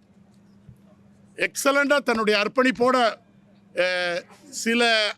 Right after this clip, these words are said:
ஆண்டுகள் இந்த படத்துக்காக டெடிகேட்டடா ஒர்க் பண்ண ஜெகன் சார், இனி வரும் காலங்கள்ல நம்பிக்கையோட தமிழ் சினிமால எதிர்பார்க்கலாம். அப்படி ஒரு பிரமாதமான ஆக்டர்.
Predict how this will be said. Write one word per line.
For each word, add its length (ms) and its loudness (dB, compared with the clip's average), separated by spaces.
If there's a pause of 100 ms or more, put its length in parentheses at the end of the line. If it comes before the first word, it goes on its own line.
ஆண்டுகள் 680 0
இந்த 200 -2
படத்துக்காக 580 0
டெடிகேட்டடா 720 -2
ஒர்க் 140 -6
பண்ண 360 -2 (300)
ஜெகன் 300 0
சார், 280 -2 (400)
இனி 240 0
வரும் 300 0
காலங்கள்ல 640 -2 (340)
நம்பிக்கையோட 680 0
தமிழ் 280 -2
சினிமால 440 0
எதிர்பார்க்கலாம். 600 -2 (220)
அப்படி 180 -4
ஒரு 180 0
பிரமாதமான 500 0
ஆக்டர். 480 -2